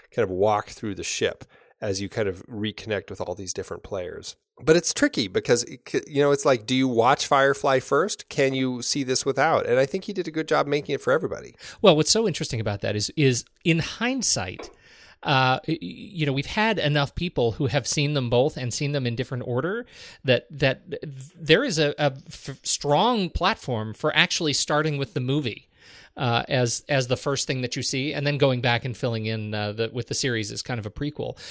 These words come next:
Speaker 2: It doesn't end, the, the last episode of the first season of the show, the first fourteen episodes that were shot, it doesn't end where this one picks up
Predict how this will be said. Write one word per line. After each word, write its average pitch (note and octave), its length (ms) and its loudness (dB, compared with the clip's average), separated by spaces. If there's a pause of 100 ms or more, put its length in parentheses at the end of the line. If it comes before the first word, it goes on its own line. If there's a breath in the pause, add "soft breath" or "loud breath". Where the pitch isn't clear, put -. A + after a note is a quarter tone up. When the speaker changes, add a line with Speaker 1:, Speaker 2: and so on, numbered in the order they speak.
(140 loud breath)
Speaker 2:
It F#3+ 220 -2
doesn't B3 500 2
end, E3+ 540 -2
the, D#3+ 240 2
the D#3+ 180 -2
last F#3 480 0
episode C#3 720 0
of B2 220 -4
the C3 80 -4
first - 400 -4
season C3 500 -2
of A#2+ 240 -8
the B2 80 -4
show, A2+ 480 0
the G2+ 120 -8
first - 280 -6
fourteen C3 460 -6
episodes A2+ 460 -2
that A2 100 -8
were A2 80 -6
shot, G#2 400 -4 (440 loud breath)
it - 440 -2
doesn't G3 420 2
end D3 420 -4
where B2 520 0
this B2+ 320 -2
one A#2 180 -4
picks - 320 -2
up - 300 -4